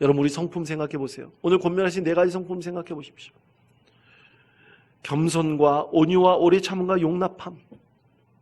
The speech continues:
우리는 참 그 열매들을 거둬 나가고 있습니까?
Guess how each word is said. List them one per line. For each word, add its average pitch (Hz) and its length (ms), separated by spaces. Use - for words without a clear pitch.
우리는 208 340
참 240 240
그 220 180
열매들을 196 420
거둬 170 240
나가고 175 300
있습니까? 160 520